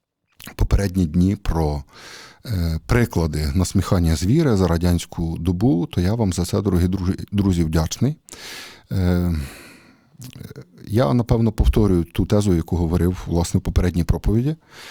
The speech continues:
Е, прийшов той час, коли нам з вами,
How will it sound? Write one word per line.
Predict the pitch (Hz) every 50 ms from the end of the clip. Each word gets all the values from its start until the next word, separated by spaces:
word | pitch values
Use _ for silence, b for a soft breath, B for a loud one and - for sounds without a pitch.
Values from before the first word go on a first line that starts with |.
| B B B B B B B B B -
Е, | 101 98 98 95 90 80 B B B B
прийшов | - - 123 123 - - 160 156 139 113 -
той | - 113 101 85
час, | - - 123 143 165 156 - -
коли | - - 101 92 90 85 87 - -
нам | 92 104 117 127 143 143 139 -
з | - 90
вами, | 98 92 90 87 82 90 117 156 175